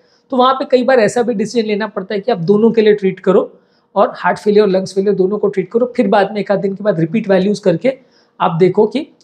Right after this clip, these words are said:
ठीक हो रहा है कि नहीं हो रहा, बाकी parameters ठीक हो रहे हैं कि नहीं, बार बार echo में क्या findings change हो रही है, उसके हिसाब से आप फिर जज करते हो कि patient को problem कहाँ पे है।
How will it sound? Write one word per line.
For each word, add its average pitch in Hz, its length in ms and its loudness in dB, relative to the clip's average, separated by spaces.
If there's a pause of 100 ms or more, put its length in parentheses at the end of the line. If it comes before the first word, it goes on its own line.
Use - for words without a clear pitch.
(120)
ठीक 202 200 -4
हो 175 140 2
रहा 202 120 4
है 208 80 2
कि 196 120 -4
नहीं 190 200 2
हो 196 100 4
रहा, 196 120 4
बाकी 180 280 -2
parameters 185 580 -2
ठीक 190 160 -4
हो 190 100 0
रहे 190 120 2
हैं 185 100 -4
कि 196 80 -12
नहीं, 190 160 -4 (380)
बार 196 240 2
बार 202 240 0
echo 214 240 0
में 214 120 -2
क्या 220 180 0
findings 190 420 -6
change 185 280 -2
हो 175 100 0
रही 170 180 2
है, 202 180 0 (460)
उसके 262 220 0
हिसाब 247 280 2
से 254 140 2
आप 226 160 2
फिर 233 200 0 (260)
जज 196 260 0
करते 196 320 0
हो 202 80 4
कि 202 120 -6
patient 185 360 -8
को 226 80 -6
problem 190 440 -10
कहाँ 160 300 -6
पे 160 160 -12
है। 147 120 -6